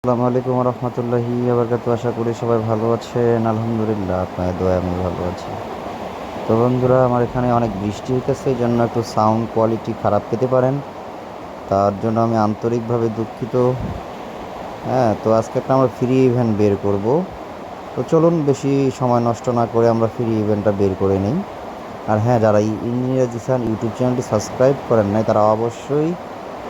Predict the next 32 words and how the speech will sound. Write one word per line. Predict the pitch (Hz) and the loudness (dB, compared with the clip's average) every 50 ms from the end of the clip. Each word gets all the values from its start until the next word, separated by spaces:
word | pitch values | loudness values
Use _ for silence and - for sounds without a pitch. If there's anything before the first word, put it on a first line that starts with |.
| - - - 117 | -10 -4 -2 0
ইঞ্জিনিয়ার | 120 120 123 123 123 127 127 127 120 110 | 2 2 2 4 4 4 4 4 2 0
জিসান | 113 107 - 123 120 117 107 | -4 -4 -2 -2 -2 0 2
চ্যানেলটি | 117 110 107 107 107 - - | 2 2 2 0 -2 -2 0
সাবস্ক্রাইব | 110 101 - - - - 127 131 139 135 135 - - | -2 -2 -2 -4 2 4 6 6 6 4 0 -2 2
করে | 131 131 123 123 | 2 2 4 4
পাশেই | 123 - - 139 131 127 - | 0 0 0 -2 -2 0 0
থাকবেন। | 131 127 120 120 123 127 123 123 123 123 123 - - - - - - - - - - - - | -2 -2 -2 0 0 2 2 2 0 -2 -4 -6 -10 -12 -12 -12 -12 -10 -10 -10 -10 -10 -6
তো | - 131 - | -6 -2 2
চলুন, | 165 160 156 143 127 | 4 4 4 4 4
আমরা | 117 110 104 98 | 4 4 4 2
ভিডিওটা | 104 107 104 107 101 - 107 - | 2 2 2 0 0 0 -2 -2
শুরু | - 135 135 135 127 | -2 -4 -2 0 0
করে | 117 101 95 95 | 0 2 2 2
দেই। | 92 92 92 92 92 90 - - - - - - - - - - - - - - - - - _ _ _ _ _ _ _ _ _ _ _ _ _ _ - | 0 0 0 -2 -4 -4 -6 -6 -8 -10 -12 -12 -12 -12 -12 -12 -12 -12 -12 -10 -12 -14 -14 _ _ _ _ _ _ _ _ _ _ _ _ _ _ -10
ফার্স্ট | - - - 123 123 120 - - - | -8 -4 -2 -2 -2 -2 -2 -2 0
টাইম | 151 143 139 139 139 139 139 135 127 - | 2 2 2 2 2 0 0 -2 -4 -4
ফ্রি | 131 123 127 131 131 | -4 -2 0 0 0
ইভেন্টের | 127 131 131 131 131 127 131 | 0 0 0 0 -2 -2 -2
জন্য | 131 127 127 131 127 127 127 | -2 -2 -2 -2 -2 -2 -2
আমরা | 127 127 123 127 127 127 127 127 127 123 123 | -2 -2 0 0 0 2 2 0 0 0 -2
এখানে | 120 120 123 120 117 113 113 | -2 -4 -6 -4 -4 -4 -2
গেলাম, | 117 113 113 117 117 117 120 120 120 120 120 123 123 120 123 | -2 -2 0 0 0 -2 -2 -4 -6 -6 -6 -6 -4 -4 -4
এই | 127 123 | -4 -4
যে | 117 110 - | -4 -6 -4
ফ্রি | - 127 123 123 120 113 - | -2 -2 0 0 -2 -4 -6
স্পিন, | - - - 117 117 110 | -8 -6 -6 -6 -4 -4
এখান | - 123 120 113 | -4 -4 -2 -2
থেকে | 123 123 120 127 | -2 0 0 -2
একটা | 120 - 131 120 - | 0 2 0 0 2
ফ্রি | - 123 120 123 117 - | 0 0 2 2 0 0
স্পিন | - 135 127 127 127 | -2 -2 -2 2 4
করা, | 127 123 | 6 6